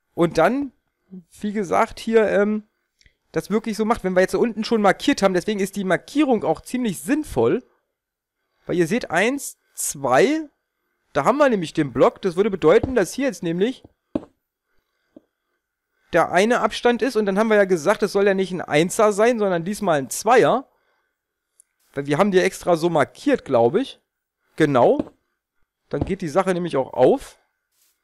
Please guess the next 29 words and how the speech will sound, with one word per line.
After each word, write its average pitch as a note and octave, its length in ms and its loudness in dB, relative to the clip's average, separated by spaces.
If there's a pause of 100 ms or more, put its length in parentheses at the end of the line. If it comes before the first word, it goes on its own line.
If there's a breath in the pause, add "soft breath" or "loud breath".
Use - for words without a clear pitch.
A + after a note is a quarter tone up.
(160)
dann C#3+ 160 -6
wäre F#3 200 2
nämlich F#3 180 -4
das D#3+ 200 -10
nächste G#3 360 -2
Fenster G3 540 -2
hier G3 400 0 (1500)
und C3+ 260 -12
so E3 160 -2
kann G#3 220 -2
man G#3+ 160 2
das G#3 160 0
dann F#3+ 180 0
auch A#3 240 0
machen, G#2 380 -6 (240)
ja, D3 300 -6 (460)
so, C#3+ 360 -4 (120)
dann A#2+ 160 -12
haben D#3+ 120 -8
wir D3+ 100 2
hier F#3 160 -2
nämlich A3 260 -6
wieder G#3+ 220 0
einen A#3+ 360 -4 (1800)
und D3+ 160 -10
der D3 120 0
nächste E3+ 460 -4
wäre C#3+ 220 -2
hier A#3+ 400 -2